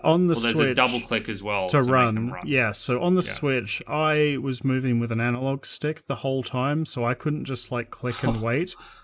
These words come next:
Speaker 1: I had to, like, physically move Kate and hold the run button to get her everywhere. Um, s-
Speaker 2: Ugh.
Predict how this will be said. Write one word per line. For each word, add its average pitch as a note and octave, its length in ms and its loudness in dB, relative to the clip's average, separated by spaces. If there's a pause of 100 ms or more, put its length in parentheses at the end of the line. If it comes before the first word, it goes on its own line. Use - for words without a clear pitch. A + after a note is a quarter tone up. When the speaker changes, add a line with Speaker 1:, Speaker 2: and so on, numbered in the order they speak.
Speaker 1:
I C#3 100 2
had C#3 140 2
to, C#3 120 0
like, B2+ 220 0
physically C3 500 0
move A#2+ 340 0
Kate A2+ 380 -4
and A2+ 100 -2
hold B2 260 -4
the A#2 80 -6
run A2+ 260 -2
button A2 340 -4
to G#2+ 60 -10
get A#2 220 -4
her A2 260 -6
everywhere. G#2+ 680 -4 (480)
Um, B2+ 420 4
s- - 200 -4
Speaker 2:
Ugh. - 180 -14